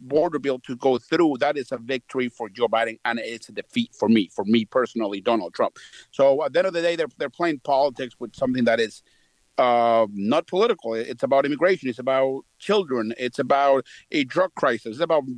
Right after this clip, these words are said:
many, many things that supposedly they care about, but clearly they don't care about it enough 'cause they care more about politics.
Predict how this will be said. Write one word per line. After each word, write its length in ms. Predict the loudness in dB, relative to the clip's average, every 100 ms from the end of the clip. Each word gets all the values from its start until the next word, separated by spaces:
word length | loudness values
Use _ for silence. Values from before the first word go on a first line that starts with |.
| -8
many, 300 | -2 0 0
many 180 | -2 -2
things 340 | -2 -4 -6
that 140 | -16 -16
supposedly 400 | -10 -8 -6 -2
they 160 | -2
care 240 | 0 2 2
about, 300 | 2 0 -2 -8
but 160 | -8 _
clearly 360 | -10 -6 -4 0
they 100 | 0
don't 200 | 0 _
care 140 | 0
about 180 | 2 0
it 100 | 0
enough 240 | -2 -2
'cause 140 | -4 -8
they 100 | -6
care 180 | -2 0
more 140 | 2
about 160 | 0 0
politics. 540 | 0 0 -6 -20